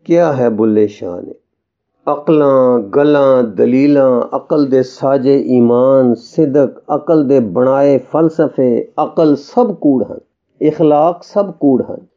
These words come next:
ਸਭ ਫੋਕੇ ਹਨ, ਸਭ ਨਿਰਸ ਨਿਵਾਣਾ ਦੇ ਗੰਧ ਹਨ।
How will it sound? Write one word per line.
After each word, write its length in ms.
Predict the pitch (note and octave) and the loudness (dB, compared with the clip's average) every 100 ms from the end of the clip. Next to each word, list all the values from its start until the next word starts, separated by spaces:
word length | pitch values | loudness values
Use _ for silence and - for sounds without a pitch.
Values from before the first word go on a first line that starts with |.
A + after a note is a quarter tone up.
| _ | _
ਸਭ 300 | - - A3 | -8 -2 -2
ਫੋਕੇ 480 | A3 D#3+ D#3 D#3 D#3 | -2 -2 -2 0 -2
ਹਨ, 220 | B2 G2 - _ _ _ _ _ _ | -2 -6 -10 _ _ _ _ _ _
ਸਭ 380 | - - - A#3 | -20 -6 -2 0
ਨਿਰਸ 520 | G3+ D#3+ D3+ G#3 G#3+ | 2 4 4 0 0
ਨਿਵਾਣਾ 520 | E3+ D3+ C#3 C#3 D#3+ D#3+ | 2 4 4 2 2 2
ਦੇ 180 | C#3+ | 0
ਗੰਧ 400 | B2 G2 B2+ E3 | -2 -2 0 0
ਹਨ। 200 | C#3 G#2 | 0 -6